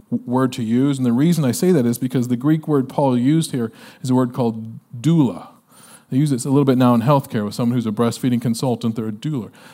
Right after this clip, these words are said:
Doula simply means one who serves. So it's very different than the way in America now we use the word slave. So what Paul's doing here is using a term that they would all understand to help them understand the point. Today,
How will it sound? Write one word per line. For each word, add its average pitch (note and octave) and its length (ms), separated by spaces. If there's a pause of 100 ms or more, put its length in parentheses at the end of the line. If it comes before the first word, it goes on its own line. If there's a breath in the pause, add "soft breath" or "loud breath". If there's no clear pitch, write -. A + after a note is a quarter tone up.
(120)
Doula G3+ 440
simply F#3 480
means C#3 680
one C3+ 420 (100)
who B2+ 160
serves. - 960 (680)
So D3 80
it's C#3 120
very E3 440
different C3+ 520
than A#2 160
the A#2 80
way A#2+ 340
in A#2+ 140
America B2 500
now A#2 240
we A2+ 140
use A2 180
the G#2+ 80
word G2+ 220
slave. A2+ 240 (360 loud breath)
So D#3 120
what C#3 80
Paul's D#3 240
doing F3 320
here C#3+ 160
is B2+ 140
using E3+ 280
a C#3 60
term F3+ 260
that C3+ 100
they D3 120
would C#3 100
all C3+ 140
understand C3 840
to A#2 80
help B2+ 400
them B2+ 140
understand B2 360
the G#2 60
point. B2 340 (360 loud breath)
Today, D3+ 500